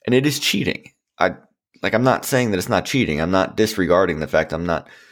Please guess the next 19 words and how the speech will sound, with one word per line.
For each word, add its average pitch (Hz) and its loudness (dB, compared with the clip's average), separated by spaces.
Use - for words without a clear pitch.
belittling 92 4
the 82 0
fact 92 0
that 87 -6
these 85 -6
people, - -8
these 92 -8
guys - 0
cheated. - -2
What 101 0
I 127 4
am 165 2
saying 95 0
is 90 -2
that 101 -2
they 107 2
didn't 139 0
gain 143 2
a 107 2